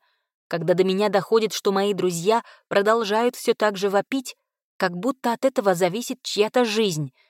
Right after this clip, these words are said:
Но если речь идёт не обо мне, то... У меня сжимается горло, когда я делаю разворот с креном вправо и вижу Хадсона,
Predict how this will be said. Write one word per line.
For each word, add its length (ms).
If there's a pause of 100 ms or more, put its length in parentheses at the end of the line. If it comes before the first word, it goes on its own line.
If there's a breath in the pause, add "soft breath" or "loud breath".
(640)
Но 140
если 360
речь 280
идёт 320
не 260
обо 240
мне, 340 (340)
то... 500 (1300)
У 60
меня 300
сжимается 640
горло, 420
когда 300
я 160
делаю 360
разворот 460
с 80
креном 380
вправо 520 (480 soft breath)
и 140
вижу 300
Хадсона, 720